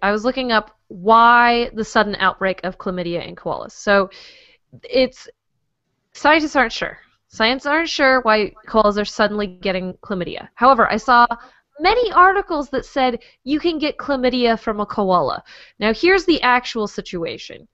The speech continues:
They carry a couple different strains of chlamydia. The type of chlamydia that they mostly have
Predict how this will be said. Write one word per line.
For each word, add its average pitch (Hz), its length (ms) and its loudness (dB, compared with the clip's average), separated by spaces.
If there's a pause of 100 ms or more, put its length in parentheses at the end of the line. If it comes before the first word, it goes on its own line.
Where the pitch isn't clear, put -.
(640)
They 269 160 4
carry 302 360 0
a 220 80 -4
couple 277 400 -4
different 233 320 -6
strains 190 420 -8
of 185 100 -12
chlamydia. - 540 -10 (420)
The 220 80 0
type 320 260 2
of 427 160 0
chlamydia 185 720 2 (320)
that 208 200 0
they 208 160 4
mostly 320 720 4
have 226 520 0